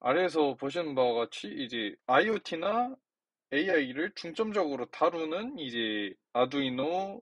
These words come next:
버전이라고 보시면 됩니다. 네, 여기 보시는 바와 같이 이제 좀 더 고성능의 산업에서 이용할 수 있는 아두이노 나노가 있고요. 그리고 참고로 이 아두이노 나노는 C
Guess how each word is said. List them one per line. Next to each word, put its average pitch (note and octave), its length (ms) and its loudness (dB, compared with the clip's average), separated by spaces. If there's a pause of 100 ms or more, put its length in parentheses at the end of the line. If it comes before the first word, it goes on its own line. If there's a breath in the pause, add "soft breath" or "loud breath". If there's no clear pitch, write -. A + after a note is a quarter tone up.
(600)
버전이라고 C3+ 500 4
보시면 C3+ 340 -6
됩니다. F#2+ 280 -10
네, D3 120 4
여기 F#3 260 4
보시는 E3 380 0
바와 C3 180 10 (100)
같이 F3+ 260 -4
이제 A#2 320 -2
좀 G#3+ 320 2
더 D#3 180 8
고성능의 F#3+ 680 4
산업에서 G3 680 2
이용할 F3 480 0
수 - 160 -8
있는 C3+ 320 -4
아두이노 D#3 680 0
나노가 B2 400 2
있고요. C3+ 420 -8
그리고 F#3 560 -6 (320)
참고로 C#4+ 440 2
이 F#3+ 200 0
아두이노 F3 480 2
나노는 D3+ 600 -2 (100)
C - 280 -8